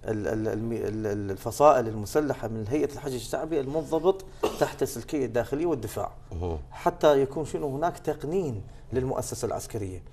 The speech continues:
Speaker 2: مم.
Speaker 1: اليوم تعرف أن آلاف من التعداد الحشد الشعبي والفصائل المسلح-، المسلحة التي سألتني عليها، أنه هي شنو منطوية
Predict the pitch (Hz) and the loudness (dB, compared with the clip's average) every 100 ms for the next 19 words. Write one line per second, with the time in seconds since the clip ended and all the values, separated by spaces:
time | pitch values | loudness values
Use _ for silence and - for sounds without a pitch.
0 | - 85 87 123 190 165 160 135 135 123 | -8 -2 0 2 2 2 2 4 2 0
1 | 120 117 - 123 151 143 127 123 110 101 | -2 0 2 6 6 4 0 -4 -4 -4
2 | - 113 131 127 110 - 127 123 - 110 | -6 0 2 0 -2 -6 -4 -4 -4 -4
3 | 113 123 - - - 101 117 143 151 143 | -4 -8 -12 -12 -8 -6 -2 4 4 4
4 | 135 135 120 - 127 131 - 127 131 131 | 0 0 0 -2 -6 -4 -2 -2 -2 -2
5 | 160 160 160 - 147 120 120 120 - - | -2 -2 -2 -2 -4 -2 -2 -2 -8 -16
6 | - 127 139 139 175 165 180 156 147 185 | -8 0 2 2 2 0 0 0 2 4
7 | 190 170 185 | 6 6 2